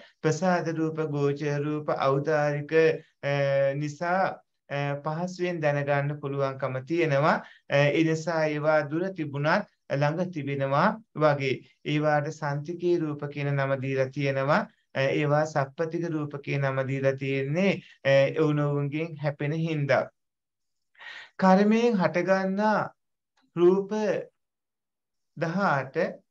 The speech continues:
උපාදින්න රූප වෙනවා. එතකොට ඉති රූප දහය අනුපාදින්න රූප වෙනවා. කම්මචිත්ත ඍතු ආහාර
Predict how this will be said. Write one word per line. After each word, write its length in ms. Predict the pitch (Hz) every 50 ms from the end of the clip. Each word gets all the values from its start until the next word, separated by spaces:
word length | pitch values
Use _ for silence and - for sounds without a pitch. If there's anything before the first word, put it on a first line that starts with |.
| _ _
උපාදින්න 800 | - 156 151 151 196 202 208 214 214 175 202 214 208 208 208 208 214
රූප 320 | 208 190 185 180 180 180 185 233 269 - - - - _
වෙනවා. 460 | - 170 170 156 147 131 123 117 113 - - _ _ _ _ _ -
එතකොට 320 | - 170 196 202 214 226 220
ඉති 340 | - - 170 165 175 190 202 208
රූප 280 | 214 214 220 220 214 - 202
දහය 420 | 180 147 170 160 160 156 143 170 214 - - - - -
අනුපාදින්න 760 | - 147 147 175 185 185 202 208 208 208 208 202 202 196 196 202
රූප 280 | 190 180 175 170 165 175
වෙනවා. 520 | 214 214 202 175 160 156 147 147 139 131 - - - - _
කම්මචිත්ත 680 | - - 170 160 165 180 202 208 - 208 220 220 - -
ඍතු 360 | 220 220 220 214 220 220 214
ආහාර 600 | 180 156 156 151 151 151 151 175 180 185 180 180